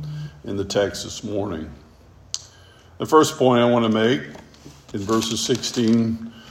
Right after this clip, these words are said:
through twenty-one is that God will vindicate his name. God will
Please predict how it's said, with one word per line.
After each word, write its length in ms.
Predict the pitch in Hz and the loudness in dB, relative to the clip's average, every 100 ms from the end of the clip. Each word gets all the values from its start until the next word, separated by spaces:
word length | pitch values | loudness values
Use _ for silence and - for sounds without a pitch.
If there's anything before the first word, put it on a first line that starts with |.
| - - - | -20 -20 0
through 380 | 123 117 120 - | 4 4 2 -2
twenty-one 920 | 117 117 113 110 113 120 156 131 - - - - - | 0 2 2 4 4 4 0 -4 -10 -20 -20 -20 -4
is 420 | 139 147 175 175 | 4 6 6 4
that 220 | 165 131 135 | 2 2 6
God 400 | 143 147 185 160 | 8 8 6 4
will 200 | 185 175 | 4 4
vindicate 800 | 131 135 139 151 - 110 127 | 4 2 2 -2 0 2 2
his 420 | 131 156 160 160 175 | 0 4 4 4 4
name. 800 | 202 214 220 180 113 87 - - - - - _ _ _ _ - - _ - | 4 6 6 6 4 2 -8 -16 -20 -20 -20 _ _ _ _ -20 -20 _ 2
God 720 | 151 180 196 220 - - - | 8 8 8 6 0 -10 -2
will 560 | 143 165 170 202 196 | 4 8 10 8 0